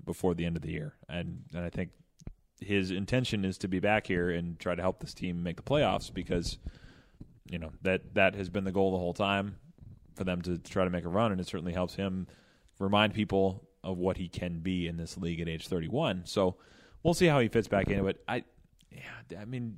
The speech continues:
I wonder if you get into a situation where you use him in some kind of a timeshare, I guess. I mean, it, you know, that,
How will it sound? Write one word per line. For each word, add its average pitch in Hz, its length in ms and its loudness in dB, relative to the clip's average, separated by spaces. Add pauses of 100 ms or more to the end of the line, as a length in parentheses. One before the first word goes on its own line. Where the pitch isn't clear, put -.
I 120 80 -2
wonder 143 260 4
if 127 120 0
you 117 60 -2
get 113 100 4
into 107 160 2
a 101 40 0
situation 101 540 0
where 95 120 2
you 90 160 2
use 95 320 0
him 101 420 0 (1000)
in 104 180 -4
some 110 220 0
kind 123 160 0
of 127 80 -2
a 123 60 0
timeshare, 143 640 0
I - 80 -2
guess. 117 480 0
I 101 60 -4
mean, 107 240 0
it, 101 140 -4 (120)
you 98 140 -12
know, 101 120 -6
that, 113 260 2